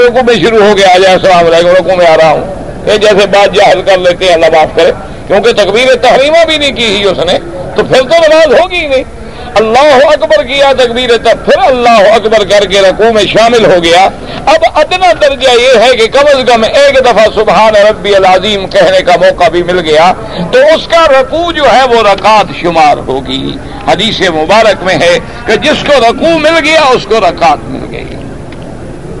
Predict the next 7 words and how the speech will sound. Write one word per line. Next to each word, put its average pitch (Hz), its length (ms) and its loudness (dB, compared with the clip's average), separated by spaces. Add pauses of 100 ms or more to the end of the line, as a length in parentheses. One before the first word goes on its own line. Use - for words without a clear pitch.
(1800)
جمعہ 330 540 2
والے 302 220 2
دن، 233 560 -2
جمعہ 302 320 0
کی 285 160 0
نماز 254 400 2 (120)
سے 226 100 0